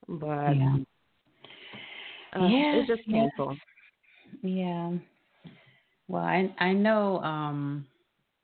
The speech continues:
Speaker 2: I have a feeling that everything will be okay. Um, even,
Speaker 1: Mm-hmm.
Speaker 2: even though I also have a feeling that, you know, this might not be the end of it all, think, you know,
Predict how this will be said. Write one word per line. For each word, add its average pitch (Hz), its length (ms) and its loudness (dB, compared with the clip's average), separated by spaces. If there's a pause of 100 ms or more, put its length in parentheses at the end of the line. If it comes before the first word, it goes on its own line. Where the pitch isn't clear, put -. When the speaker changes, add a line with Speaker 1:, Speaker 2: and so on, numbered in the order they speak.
(320)
Speaker 2:
I 165 100 -2
have 156 360 -4 (140)
a 135 260 -4 (160)
feeling 143 400 4
that 127 100 2
everything 131 540 0
will 123 140 -2
be 135 200 2
okay. 160 560 0 (920)
Um, 139 420 4
even, 160 480 4
Speaker 1:
Mm-hmm. 214 540 0 (240)
Speaker 2:
even 170 240 -4
though 165 120 2
I 135 120 2
also 147 280 0
have 143 180 0
a 135 160 -2
feeling 139 380 0
that, 131 360 -4
you 131 120 -6
know, 123 200 -8
this 127 120 -12 (240)
might 131 300 -8
not 131 220 -4
be 131 100 -4
the 127 200 -8
end 175 320 4
of 135 140 0
it 127 80 -2
all, 123 400 -6
think, 120 220 -10
you 135 120 -6
know, 127 140 -10